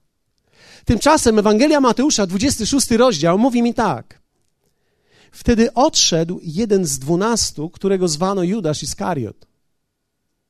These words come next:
do arcykapłanów i rzekł: „Co mi chcecie dać, a ja go wydam?” A oni zaś wypłacili mu trzydzieści srebrników.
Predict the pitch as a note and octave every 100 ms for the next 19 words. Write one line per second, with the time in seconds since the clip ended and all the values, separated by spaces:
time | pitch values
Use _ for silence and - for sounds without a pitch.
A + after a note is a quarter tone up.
0 | _ _ - D#3 F3 - - F3+ G3+ F3+
1 | A#2+ B2 _ _ _ _ _ _ _ _
2 | _ _ _ - C#3+ F3+ D#3+ - - _
3 | _ _ - A#3+ F4 - G3 - D3 C3+
4 | G#2+ - - _ _ _ _ _ _ -
5 | C3+ C3+ E3 G#3+ C4+ F#2 - _ _ _
6 | _ _ _ _ _ _ _ _ _ _
7 | _ _ _ _ C#3 E3 G3 E3+ F3 D#3+
8 | F3+ E3 - G3+ F3 E3+ D#3+ D3+ F#3 E3
9 | - D3+ D3 C#3 G#2 G#2